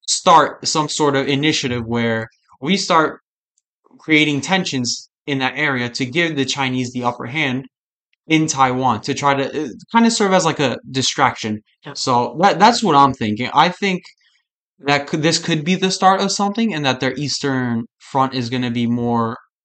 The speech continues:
Speaker 1: militarily active,
Speaker 2: Yeah.
Speaker 1: in, in my opinion. Maybe.
Speaker 2: And
Speaker 1: It's a
Speaker 2: so
Speaker 1: big if.
Speaker 2: that's
Speaker 1: That's a
Speaker 2: really,
Speaker 1: long shot,
Speaker 2: it
Speaker 1: though,
Speaker 2: is a
Speaker 1: but
Speaker 2: long shot. But I, I, I, I honestly don't think so because, I mean,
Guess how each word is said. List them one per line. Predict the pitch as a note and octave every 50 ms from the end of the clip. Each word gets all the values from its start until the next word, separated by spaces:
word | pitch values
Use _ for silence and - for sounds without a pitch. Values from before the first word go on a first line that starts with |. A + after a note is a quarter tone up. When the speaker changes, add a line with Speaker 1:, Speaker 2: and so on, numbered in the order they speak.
| _ _ _
Speaker 1:
militarily | C3 C3+ C3+ C3+ C3+ C3 B2+ C3 C3+ C3 B2+ B2 B2 A#2+ A2+ -
active, | A2+ A#2 - - - - C3+ A#2 G#2 - - - _ _ -
Speaker 2:
Yeah. | D3+ C#3 B2 B2 A#2+ _
Speaker 1:
in, | C#3 D3
in | D3
my | D3 C3+ C#3 C3+
opinion. | C3 B2 - - C3+ A#2+ A#2 A2+ G#2+ G#2+ - _ -
Maybe. | B2 C3+ C#3 D3 C#3 A#2+ A#2 - - - _ _
Speaker 2:
And | - E3+
Speaker 1:
It's | -
a | D#3+
Speaker 2:
so | F#3+ F#3 E3+
Speaker 1:
big | D#3+ D#3 C#3+ C3+
if. | C3 A#2+ A2+ - - - _ _ _ _ _ -
Speaker 2:
that's | D#3 F3 G#3 - -
Speaker 1:
That's |
a | D#3+
Speaker 2:
really, | E3 E3+ F3 E3 D#3 D3
Speaker 1:
long | D3 C#3+ C#3 B2+
shot, | - - A2+ G#2+ G#2+ -
Speaker 2:
it | F3 E3+
Speaker 1:
though, | D#3
Speaker 2:
is | D3 C#3 C3
a |
Speaker 1:
but | C3+ B2+
Speaker 2:
long | B2+ B2
shot. | - - C3 C3
But | D3+ G3 - -
I, | G#3
I, | A3 G#3 - G#3+ B3+ C#4+ E4 D4 E4+ F#4 E4+ - - _ -
I, | C#3 E3+
I | D#4
honestly | F4 F#4+ - F4 A#3+
don't | B3 A3 -
think | G3+ F3+ -
so | D#3 C#3
because, | C3+ C#3+ - E3 D3 C#3 - -
I |
mean, | D#3+ D#3+ D#3 D#3